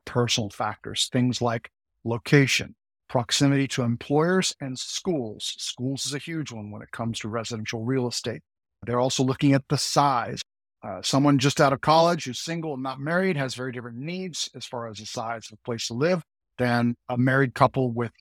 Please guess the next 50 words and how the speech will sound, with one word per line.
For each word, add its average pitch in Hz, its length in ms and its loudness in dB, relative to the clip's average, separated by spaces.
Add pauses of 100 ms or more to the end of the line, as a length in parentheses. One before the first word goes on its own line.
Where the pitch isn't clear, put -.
two 123 160 -4
kids, 110 520 -4
three 117 160 -10
kids 107 320 -8
and 104 100 -4
a 104 40 -6
dog. 80 320 -8 (680)
They're 135 140 8
also 147 220 6
gonna 143 120 6
be 139 100 4
motivated 139 520 4
by 139 340 0
amenities 143 720 0
on 113 120 -10
the 110 60 -12
property. 101 480 -12
Does - 160 -16
it - 120 -20
have 131 100 -10
a 127 60 -10 (140)
pool? 156 460 2 (320)
Does 104 140 -16
it - 40 -18
have 113 100 -8
a 113 60 -8
large 117 560 2
yard? 117 760 2 (360)
Is 117 160 -8
it - 100 -14
close 131 320 0
to 131 80 0
parks? - 680 -2
Is 123 140 -8
it - 120 -8
close - 480 2
to 131 600 -4 (120)
the 135 140 -2
kinds 135 320 2
of 117 100 -6
things 127 380 2
that 120 140 -4
they 123 100 2
want 117 200 -2
to - 60 -18
do? 160 180 6
Is 107 100 0
it - 60 -12
close 123 320 -2
to 131 280 0